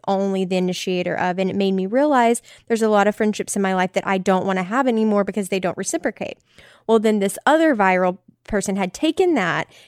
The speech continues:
and said, you know, "I'm thick in raising kids. I'm doing all these things. If I don't text you back, it doesn't mean I don't value you. If I don't initiate, I still love you."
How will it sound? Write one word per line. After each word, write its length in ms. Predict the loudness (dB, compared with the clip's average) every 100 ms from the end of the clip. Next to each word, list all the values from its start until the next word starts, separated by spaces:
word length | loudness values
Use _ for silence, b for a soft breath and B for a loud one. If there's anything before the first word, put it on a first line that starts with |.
| b
and 160 | 0 0
said, 520 | 2 4 4 4 0 b b b b b 0
you 100 | 2
know, 300 | 2 0 -2 -2
"I'm 300 | -2 0 -2
thick 400 | 2 2 2 -2
in 480 | 0 2 2 0 -2
raising 440 | -2 -2 0 0 -2
kids. 500 | 0 0 0 -2 -4
I'm 200 | 0 0
doing 280 | 2 2 4
all 120 | 2
these 180 | 0 -2
things. 300 | -2 -2 -2
If 100 | -6
I 160 | 0 2
don't 180 | 2 0
text 260 | -6 -4 -4
you 40 |
back, 220 | 0 0
it 80 | 0
doesn't 260 | -2 -2 0
mean 160 | 2
I 120 | 4 2
don't 180 | 0
value 340 | 0 0 0 0
you. 140 | -2
If 100 | -2
I 120 | -2
don't 180 | -2 -2
initiate, 500 | 0 -2 -2 -4 -4
I 100 | -4
still 280 | -6 -2 0
love 160 | 0 -2
you." 260 | -2 -4